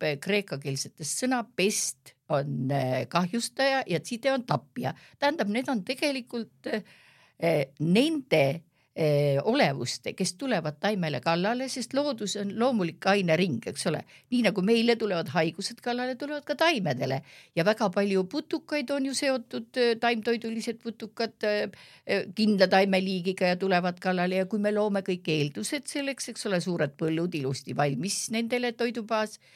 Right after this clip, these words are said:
siis loomulikult tulevad. Ja taimekaitsevahendid ongi siis nii-öelda otseseks, eh, nende ohjamiseks. Ja nad jaotuvad, kõige lihtsam jaotus on, need jaotuvad selle järgi,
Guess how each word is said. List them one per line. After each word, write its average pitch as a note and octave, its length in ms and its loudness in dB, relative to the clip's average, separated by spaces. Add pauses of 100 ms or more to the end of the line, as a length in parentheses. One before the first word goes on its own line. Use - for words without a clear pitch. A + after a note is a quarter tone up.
(140)
siis C3 220 -8
loomulikult A3+ 520 0
tulevad. C#3 400 0
Ja F3 220 4
taimekaitsevahendid A3+ 1200 -2
ongi A3+ 300 -4
siis F#3+ 240 -10
nii-öelda F3 440 0 (320)
otseseks, B3 880 -2
eh, G#3+ 160 2
nende F#3+ 340 2 (160)
ohjamiseks. B2 920 -2 (920)
Ja F3 340 6
nad E3+ 240 0
jaotuvad, G#3+ 720 0
kõige G3+ 300 0
lihtsam G#3 460 -4
jaotus F3+ 500 -4
on, F3 180 -4
need F#3 220 -6
jaotuvad G3 500 -4
selle A#3 300 0
järgi, F#3 480 -2